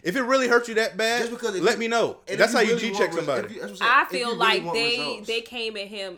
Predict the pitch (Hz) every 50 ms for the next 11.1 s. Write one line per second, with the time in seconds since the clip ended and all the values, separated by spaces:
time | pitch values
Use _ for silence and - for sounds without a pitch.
0 | - - 226 262 294 277 285 277 277 269 247 240 226 220 220 220 240 247 254 254
1 | 247 226 226 - 196 - 220 202 196 196 190 190 175 175 - 190 196 214 196 208
2 | 208 202 220 226 208 233 226 233 - 220 220 220 226 220 202 214 208 202 208 202
3 | 196 190 196 196 175 196 190 190 185 196 233 269 320 370 254 180 - 254 202 214
4 | 254 349 - 254 - 196 254 285 294 294 - - - 180 220 302 254 - - 359
5 | 381 370 480 - 170 139 - 233 214 165 - - - 226 247 277 294 302 311 294
6 | 254 214 214 247 254 - 233 208 208 - 254 233 226 220 220 226 240 247 214 214
7 | 214 226 208 208 202 196 190 180 180 180 185 175 175 180 185 190 185 175 185 185
8 | 190 185 170 165 156 - - 151 135 135 359 359 - _ _ _ - 131 - 165
9 | 135 110 113 123 143 - 220 185 180 214 - - - - 214 202 - 175 202 202
10 | - 226 196 170 185 - 202 175 165 180 175 156 143 131 113 110 127 143 175 170
11 | 131 -